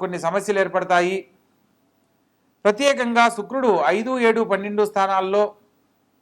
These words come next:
జీవిత భాగస్వామితో కొన్ని సందర్భాలలో అసహనాన్ని వ్యక్తపరిచేలా పరిస్థితులు ఎదురవుతాయి. రాహుకేతువులతో గనక ఈ యొక్క శుక్రుడు కలిసినప్పుడు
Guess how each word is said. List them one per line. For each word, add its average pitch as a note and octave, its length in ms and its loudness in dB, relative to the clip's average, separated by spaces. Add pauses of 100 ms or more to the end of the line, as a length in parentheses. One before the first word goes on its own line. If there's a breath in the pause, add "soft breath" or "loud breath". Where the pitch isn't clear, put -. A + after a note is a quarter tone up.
(800)
జీవిత C4+ 240 -2 (120)
భాగస్వామితో G3+ 640 0 (120)
కొన్ని F#3+ 260 -6
సందర్భాలలో F#3+ 640 -2 (1200)
అసహనాన్ని G#3+ 600 0 (100)
వ్యక్తపరిచేలా G3 720 0 (720)
పరిస్థితులు G#3+ 480 0 (240)
ఎదురవుతాయి. G3 600 2 (2500)
రాహుకేతువులతో A#3+ 720 0 (100)
గనక A3 220 -2 (380)
ఈ - 80 -8
యొక్క G#3 240 -2
శుక్రుడు A3+ 360 -6
కలిసినప్పుడు G#3 540 -2